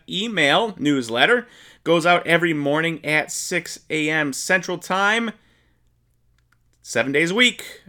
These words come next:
three hundred sixty-five days a year. Every day it will have written content sections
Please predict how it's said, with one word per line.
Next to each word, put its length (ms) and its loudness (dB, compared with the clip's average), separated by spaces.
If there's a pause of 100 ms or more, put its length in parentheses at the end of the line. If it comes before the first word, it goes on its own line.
three 180 -2
hundred 220 -2
sixty-five 720 0
days 400 0
a 160 -2
year. 640 0
Every 480 -2
day 500 2
it 180 -2
will 140 -2
have 220 -2
written 260 -2
content 500 -2
sections 580 -2